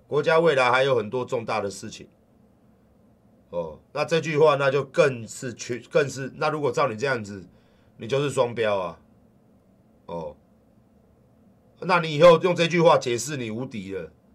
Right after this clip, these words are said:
也要只要民进党出事，哦，那个我觉得还好，小打小闹。那只要别党出事，哦，那就用力打。为什么？我认为这很重要啊。我认为这个在我心里面是一百分，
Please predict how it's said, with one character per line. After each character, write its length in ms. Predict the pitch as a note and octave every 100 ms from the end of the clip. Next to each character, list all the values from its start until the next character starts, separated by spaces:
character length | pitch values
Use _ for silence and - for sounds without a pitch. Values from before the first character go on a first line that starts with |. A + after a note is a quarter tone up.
| _ _ _ _ _ -
也 100 | C#3+
要 160 | F3+
只 160 | F3 C#3+
要 180 | F3+ E3
民 160 | D3+
进 140 | E3 E3
党 160 | A#2+
出 160 | A#2+ D3+
事， 320 | C#3 C3 G#2+
哦， 600 | A2 C#3 D3 D3+ D3+ E3
那 80 | F3
个 100 | D#3+
我 120 | C#3
觉 120 | C3 C#3+
得 200 | C#3+ B2+
还 180 | D3
好， 180 | B2+ G#2
小 160 | G#2 C3+
打 160 | C3+
小 220 | C3 G2+ F#2+
闹。 260 | G#2+ F2 - _ _ _ _ _ _ -
那 160 | G3 F#3
只 160 | D#3
要 140 | G3 F#3
别 200 | F3 F#3+
党 220 | D#3 C3+
出 180 | E3 F3
事， 320 | E3+ E3+ A2+
哦， 220 | - D#3+ D#3+
那 140 | F3+
就 100 | E3+
用 160 | F3 D#3+
力 100 | D#3
打。 280 | - C#2+ - _ _ _ _ _ _ _ -
为 120 | -
什 80 | D3
么？ 80 | C#3
我 120 | C#3+
认 140 | A3+
为 100 | F3
这 140 | E3 E3+
很 140 | B2
重 200 | D#3+ C3
要 240 | C3+ G#2 F2
啊。 140 | D2 - _ _
我 120 | - A3
认 120 | A3+
为 100 | G3
这 120 | G3
个 220 | F#3+ F3
在 160 | - G#3
我 80 | D3+
心 220 | F3 F3+
里 80 | C#3
面 160 | D#3+
是 120 | D3+ E3
一 60 |
百 240 | E3 F#2+ F2
分， 240 | G#2+ F#2+